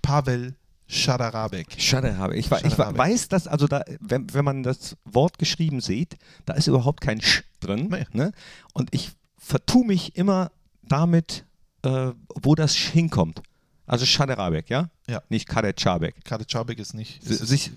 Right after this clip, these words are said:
Speaker 2: bist du
Speaker 1: Schaderabek.
Speaker 2: sicher? Sonst gucken wir
Speaker 1: Bin
Speaker 2: bei
Speaker 1: mir
Speaker 2: einem ehemaligen
Speaker 1: hundertprozentig sicher.
Speaker 2: Stadionsprecherkollegen,
Speaker 1: Ja.
Speaker 2: bei Rainer Statz-Wulff nach. Ja?
Speaker 1: <laughs> Wo,
Speaker 2: Äh,
Speaker 1: wer ist das?
Speaker 2: nee, das ist die Internetseite. Äh,
Speaker 1: Also.
Speaker 2: der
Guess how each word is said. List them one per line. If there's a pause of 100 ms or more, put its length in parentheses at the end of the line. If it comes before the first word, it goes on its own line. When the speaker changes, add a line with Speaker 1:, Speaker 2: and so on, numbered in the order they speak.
Speaker 2:
bist
du
Speaker 1:
Schaderabek.
Speaker 2:
sicher?
Sonst
gucken
wir
Speaker 1:
Bin
Speaker 2:
bei
Speaker 1:
mir
Speaker 2:
einem
ehemaligen
Speaker 1:
hundertprozentig
sicher.
Speaker 2:
Stadionsprecherkollegen,
Speaker 1:
Ja.
Speaker 2:
bei
Rainer
Statz-Wulff
nach. (460)
Ja? (160)
Speaker 1:
<laughs>
Wo,
Speaker 2:
Äh,
Speaker 1:
wer
ist
das?
Speaker 2:
nee,
das
ist
die
Internetseite.
Äh,
Speaker 1:
Also.
Speaker 2:
der